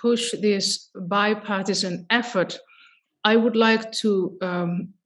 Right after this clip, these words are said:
draw your attention to the question. There is, of course, uh, the,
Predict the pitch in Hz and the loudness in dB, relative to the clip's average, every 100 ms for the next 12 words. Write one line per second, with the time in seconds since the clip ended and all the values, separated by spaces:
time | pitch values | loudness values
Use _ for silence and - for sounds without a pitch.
0 | 196 226 233 247 226 - - 208 202 220 | 0 2 6 6 6 4 0 -2 0 0
1 | 196 190 190 170 170 - 233 - 208 185 | -2 -2 -2 -2 -4 -2 4 4 4 0
2 | 180 - _ - _ 196 208 202 240 233 | -4 -14 _ -20 _ 2 2 4 4 4
3 | - 214 - - 208 196 - - - 190 | 0 -4 -4 -2 0 0 -2 -4 -8 -6
4 | 175 165 165 160 _ _ 196 _ _ _ | -4 -4 -6 -10 _ _ -20 _ _ _
5 | _ _ _ - 208 196 196 185 185 - | _ _ _ -12 -8 -4 -2 -2 -4 -10